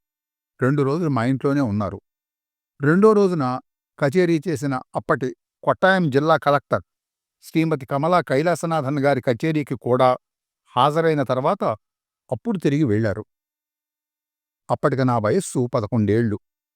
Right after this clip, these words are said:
మొదటి రోజు వారు కచేరీ చేసే సందర్భంలో వారితో పాటు నేను కూడా వేదిక మీద కూర్చుంటానని అల్లరి చేశాను. దాంతో ఆయన నన్ను కూడా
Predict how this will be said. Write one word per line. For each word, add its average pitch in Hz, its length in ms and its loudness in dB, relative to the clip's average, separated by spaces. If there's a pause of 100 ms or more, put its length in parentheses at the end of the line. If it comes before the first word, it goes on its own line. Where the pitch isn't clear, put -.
(680)
మొదటి 175 340 2
రోజు 196 200 2
వారు 170 220 2
కచేరీ 175 520 0
చేసే 170 240 2
సందర్భంలో 147 840 -4 (540)
వారితో 170 380 2
పాటు 185 240 0
నేను 147 260 2
కూడా 170 380 0 (280)
వేదిక 165 340 0
మీద 208 180 4
కూర్చుంటానని 156 920 -2 (160)
అల్లరి 147 360 0
చేశాను. 107 360 -4 (1400)
దాంతో 151 320 0
ఆయన 160 280 2
నన్ను 120 260 2
కూడా 143 340 0